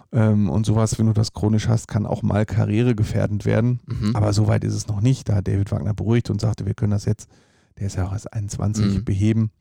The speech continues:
Speaker 1: äh, indem wir jetzt erstmal eine Trainingspause einlegen und dann ist
Speaker 2: Der
Speaker 1: er
Speaker 2: hat
Speaker 1: halt
Speaker 2: das auch
Speaker 1: wieder
Speaker 2: schon
Speaker 1: da.
Speaker 2: länger gehabt, ne? Sagt
Speaker 1: Er hat das schon,
Speaker 2: zumindest
Speaker 1: äh,
Speaker 2: Wagner,
Speaker 1: David
Speaker 2: ne?
Speaker 1: Wagner hat gesagt, er hat das seit dem Trainingslager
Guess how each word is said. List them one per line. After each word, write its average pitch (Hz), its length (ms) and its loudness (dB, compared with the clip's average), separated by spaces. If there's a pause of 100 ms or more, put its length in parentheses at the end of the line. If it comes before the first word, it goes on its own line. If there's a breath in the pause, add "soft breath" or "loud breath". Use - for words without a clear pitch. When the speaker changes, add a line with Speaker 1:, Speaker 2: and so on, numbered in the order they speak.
(760 loud breath)
Speaker 1:
äh, 104 160 4
indem 101 200 2
wir 101 40 4
jetzt - 100 0
erstmal - 220 0
eine 98 80 2
Trainingspause 107 600 0
einlegen 98 440 -2
und 95 180 -8
dann 104 300 -2 (160)
ist 107 100 -6
Speaker 2:
Der 113 60 4
Speaker 1:
er 107 40 2
Speaker 2:
hat 110 40 2
Speaker 1:
halt 110 60 4
Speaker 2:
das 110 100 2
auch 113 60 4
Speaker 1:
wieder 117 80 4
Speaker 2:
schon 139 100 6
Speaker 1:
da. 143 60 6
Speaker 2:
länger 170 180 4
gehabt, 101 320 0
ne? 135 160 4
Sagt 123 180 4
Speaker 1:
Er 101 40 4
hat 107 100 2
das 135 120 2
schon, 120 80 4
Speaker 2:
zumindest 117 240 4
Speaker 1:
äh, - 40 2
Speaker 2:
Wagner, 104 180 2
Speaker 1:
David 104 140 4
Speaker 2:
ne? 110 80 4
Speaker 1:
Wagner 131 160 2
hat 120 80 0
gesagt, 120 280 2
er 117 60 2
hat 104 60 0
das 110 120 0
seit 107 180 2
dem 104 200 0
Trainingslager 135 680 4